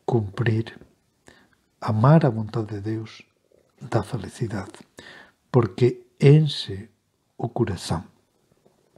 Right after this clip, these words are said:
Virgen Santísima, ensíname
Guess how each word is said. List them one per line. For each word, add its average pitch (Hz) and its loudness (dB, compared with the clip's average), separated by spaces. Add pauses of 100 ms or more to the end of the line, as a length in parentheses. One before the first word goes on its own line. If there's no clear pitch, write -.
(640)
Virgen 107 4
Santísima, 101 -10 (960)
ensíname 101 0